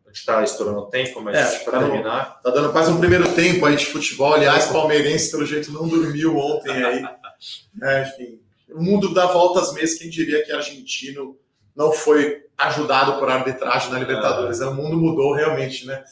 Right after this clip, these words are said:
Speaker 2: O normal seria os argentinos roubarem aí os brasileiros. Aparentemente, parece que foi o que aconteceu ontem. Fecha o parênteses.
Speaker 1: <laughs> Mas, mas vamos voltar à veg, futebol, eu deixo depois com o Edu. E,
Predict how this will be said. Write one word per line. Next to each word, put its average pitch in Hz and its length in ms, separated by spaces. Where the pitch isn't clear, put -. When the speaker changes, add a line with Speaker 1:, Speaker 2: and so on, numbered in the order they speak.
Speaker 2:
O 160 60
normal 160 400
seria 185 240
os 175 80
argentinos 175 580
roubarem 135 600
aí 120 80
os 123 100
brasileiros. 120 760
Aparentemente, 123 720
parece 143 640
que - 60
foi 151 100
o 151 40
que 160 40
aconteceu 165 380
ontem. 113 280
Fecha - 240
o - 40
parênteses. - 360
Speaker 1:
<laughs> - 720
Mas, 127 280
mas 123 460
vamos 139 180
voltar 127 400
à 110 40
veg, 123 340
futebol, 117 540
eu 113 60
deixo 117 280
depois 120 260
com - 140
o - 40
Edu. - 160
E, 117 800